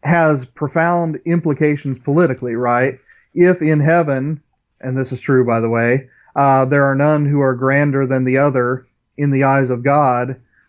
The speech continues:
so likewise, the political implication of that is those same beings who one day are going to be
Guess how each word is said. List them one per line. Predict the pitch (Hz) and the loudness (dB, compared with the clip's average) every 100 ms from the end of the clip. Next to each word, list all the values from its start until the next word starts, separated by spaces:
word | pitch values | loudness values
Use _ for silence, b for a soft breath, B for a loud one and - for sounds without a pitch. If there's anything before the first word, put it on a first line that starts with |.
| - | -14
so | - 170 | -2 0
likewise, | 147 160 190 147 131 131 131 | 2 0 0 -2 -2 -2 -4
the | 131 | -8
political | 139 147 151 143 139 | -4 -2 -2 -2 -4
implication | 131 127 147 160 156 | -4 -2 0 0 -2
of | 131 | -2
that | 123 120 | -2 -2
is | 120 123 120 | -2 -2 0
those | 135 127 | 0 0
same | 165 165 151 | 2 2 4
beings | 143 160 160 135 131 | 4 4 4 0 -2
who | 139 | -2
one | 123 143 143 | 0 2 2
day | 139 | 2
are | 131 | 2
going | 123 135 131 | 0 -2 -2
to | |
be | 123 127 127 127 127 | 0 0 0 0 -4